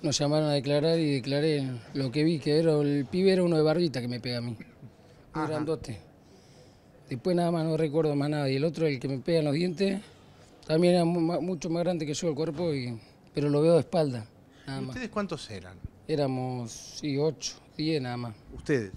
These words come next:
Speaker 1: Sí, nosotros
Speaker 2: ¿Y a
Speaker 1: éramos
Speaker 2: los únicos dos que agreden era Franco y a vos?
Speaker 1: Sí, después otros pibes más, mucho más chicos que nosotros, le pegan a uno y le parten toda la jeta.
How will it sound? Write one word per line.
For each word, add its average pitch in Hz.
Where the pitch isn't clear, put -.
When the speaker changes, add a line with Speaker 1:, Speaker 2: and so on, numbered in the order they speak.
Speaker 1:
Sí, 151
nosotros 143
Speaker 2:
¿Y 160
a -
Speaker 1:
éramos 151
Speaker 2:
los 131
únicos 156
dos 147
que -
agreden 185
era 120
Franco 156
y 135
a 135
vos? 151
Speaker 1:
Sí, 160
después 143
otros 151
pibes 160
más, 151
mucho 147
más 143
chicos 160
que 151
nosotros, 170
le 147
pegan 156
a 151
uno 175
y 160
le 156
parten 151
toda 151
la 143
jeta. 123